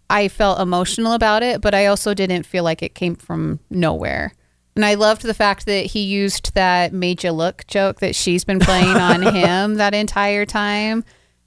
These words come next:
Speaker 1: to get away with it.
Speaker 2: Yeah.
Speaker 1: Um, so I s-, I had an emotion, emotional connection to it.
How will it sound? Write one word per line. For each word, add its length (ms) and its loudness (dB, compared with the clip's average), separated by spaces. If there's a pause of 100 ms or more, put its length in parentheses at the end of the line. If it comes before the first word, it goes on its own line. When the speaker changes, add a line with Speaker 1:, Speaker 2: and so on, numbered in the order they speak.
(140)
Speaker 1:
to 440 0
get 180 -2
away 240 2
with 180 0
it. 300 0 (260)
Speaker 2:
Yeah. 240 4 (720)
Speaker 1:
Um, 600 0 (960)
so 480 2 (180)
I 100 2
s-, 220 -4
I 120 0
had 200 2
an 120 0
emotion, 360 -2 (240)
emotional 480 2
connection 460 -6
to 220 -4
it. 220 -4